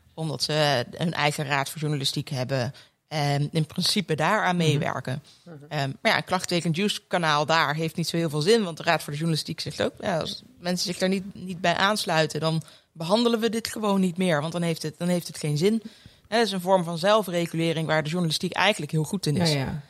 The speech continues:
Speaker 2: ja.
Speaker 1: Ehm,
Speaker 2: Ja, ja.
Speaker 1: die alleen niet doorwerkt naar, eh, naar de Juice
Speaker 2: Nee.
Speaker 1: channels toe.
Speaker 2: Nee, omdat zij zich ook geen journalisten noemen natuurlijk.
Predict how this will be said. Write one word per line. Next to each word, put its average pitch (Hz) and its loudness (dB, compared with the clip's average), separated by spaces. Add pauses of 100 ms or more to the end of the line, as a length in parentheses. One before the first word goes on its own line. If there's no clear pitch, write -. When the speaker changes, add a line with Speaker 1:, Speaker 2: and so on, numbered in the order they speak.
(120)
Speaker 2:
ja. - -4
Speaker 1:
Ehm, 156 0
Speaker 2:
Ja, 151 -2
ja. 143 -8
Speaker 1:
die 208 2
alleen 170 4
niet 180 0
doorwerkt 147 2
naar, 123 0
eh, - -4
naar 143 2
de 139 0
Juice 165 0
Speaker 2:
Nee. 139 0
Speaker 1:
channels 180 -2
toe. - -8 (280)
Speaker 2:
Nee, 165 2
omdat 185 4
zij 156 4
zich 160 2
ook 156 0
geen 165 4
journalisten 156 0
noemen 156 0
natuurlijk. 135 -6